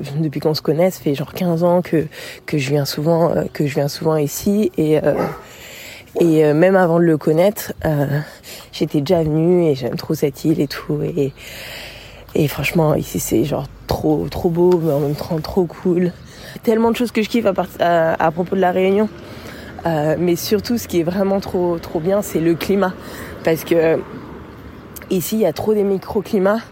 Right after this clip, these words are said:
Tu, si t'as trop chaud, tu montes dans les hauts, dans les montagnes et t'as un peu plus frais. Et, euh, aucune plage se ressemble. Et enfin, t'as, t'as, t'as tout. Euh, t'as, t'as dix mille paysages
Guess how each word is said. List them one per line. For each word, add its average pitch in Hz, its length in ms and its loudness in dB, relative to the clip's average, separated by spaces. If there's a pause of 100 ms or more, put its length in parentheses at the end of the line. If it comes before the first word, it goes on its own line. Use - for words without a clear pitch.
(480)
Tu, 185 200 -2
si 202 200 -4
t'as 175 140 2
trop 196 200 0
chaud, 220 240 2 (460)
tu - 140 -4
montes 190 240 2
dans 175 140 4
les 170 220 4
hauts, 196 280 4 (120)
dans 170 140 2
les 165 100 4
montagnes 185 540 0
et 170 260 -2
t'as 202 140 -4
un 160 80 -4
peu 175 120 -4
plus 180 180 -4
frais. 208 320 0 (580)
Et, 175 320 4
euh, 160 140 2
aucune 185 260 0
plage 196 240 -2
se - 140 -4
ressemble. 196 640 -2 (480)
Et 170 180 2
enfin, 165 240 -2
t'as, 165 140 0 (160)
t'as, - 160 2
t'as 165 200 2
tout. 254 360 2 (960)
Euh, 156 140 -2
t'as, 151 200 0
t'as 151 240 0
dix 165 240 2
mille 240 220 4
paysages 208 720 2